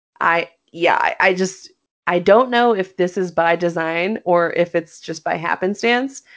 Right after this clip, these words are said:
Um, but there is a part of me that's kind of like, "Yeah, you know, I, I appreciate having all of my anxiety centralized on one calendar date."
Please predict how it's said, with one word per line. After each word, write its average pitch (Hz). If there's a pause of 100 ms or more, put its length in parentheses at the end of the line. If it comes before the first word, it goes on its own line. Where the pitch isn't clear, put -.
(380)
Um, 165
but 165 (680)
there 349
is 523
a 539
part 285
of 294
me 254
that's -
kind 226
of 226
like, 220
"Yeah, 392
you 220
know, 254
I, 277 (180)
I 269
appreciate 359
having 190
all 196
of 208
my 185
anxiety 180
centralized 165
on 165
one 170
calendar 185
date." -